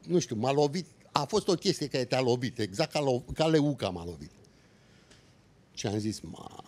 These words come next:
e cea mai tare chestie pe pământul ăsta." Și m-am apucat de, de licență. Și de atunci mie îmi plac avioanele. Și mi se pare că este,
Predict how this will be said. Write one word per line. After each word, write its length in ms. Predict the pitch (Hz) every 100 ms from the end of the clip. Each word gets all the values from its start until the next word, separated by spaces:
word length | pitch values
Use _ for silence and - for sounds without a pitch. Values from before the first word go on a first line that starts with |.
| - -
e 60 | - -
cea 240 | - 151
mai 260 | 127 110 104 _
tare 380 | - - - - -
chestie 420 | - - - - -
pe 60 | 82
pământul 440 | - 50 50 - -
ăsta." 180 | - - - _ _ _ _ _ _ - _ - _ _ _ _ _ _ _
Și 180 | - 156
m-am 120 | 139
apucat 360 | 143 139 151 139
de, 340 | 139 135 135 - -
de 260 | 98 104
licență. 420 | 117 113 82 69 - - - - - _ _ _ _ _ - -
Și 60 | 139
de 80 | 127
atunci 460 | 123 185 143 - -
mie 100 | 147
îmi 80 | 131
plac 180 | 131
avioanele. 360 | 117 117 82 -
Și 80 | -
mi 80 | 139
se 120 | 123 127
pare 240 | 160 160
că 120 | 135
este, 380 | 151 131 151 139